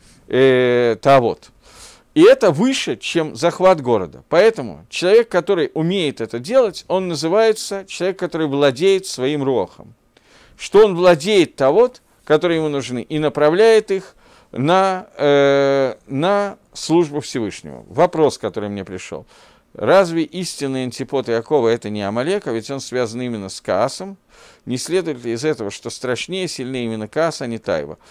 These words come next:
Как это можно пояснить по Гаону? Спасибо. Окей, давайте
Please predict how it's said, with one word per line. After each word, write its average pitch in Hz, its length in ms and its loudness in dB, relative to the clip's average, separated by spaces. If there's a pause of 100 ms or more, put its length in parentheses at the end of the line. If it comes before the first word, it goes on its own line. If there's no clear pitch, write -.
(200)
Как 170 220 0
это 143 140 -6
можно 120 300 -6
пояснить 117 520 -6
по 113 140 -4
Гаону? 127 340 0
Спасибо. - 560 -12 (720)
Окей, 135 480 0
давайте 214 640 0